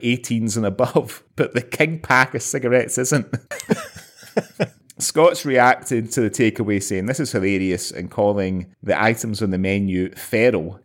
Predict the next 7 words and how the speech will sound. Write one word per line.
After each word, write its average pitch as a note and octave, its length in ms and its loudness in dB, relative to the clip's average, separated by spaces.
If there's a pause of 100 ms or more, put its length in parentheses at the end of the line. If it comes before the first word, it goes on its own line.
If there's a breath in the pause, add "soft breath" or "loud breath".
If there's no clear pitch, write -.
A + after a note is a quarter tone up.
Despite G3 400 2
its D#3 260 -2
oddities, B2 800 0 (140)
Kit F3 280 -2
would D3 160 -4
still F3 480 0
recommend D3+ 880 0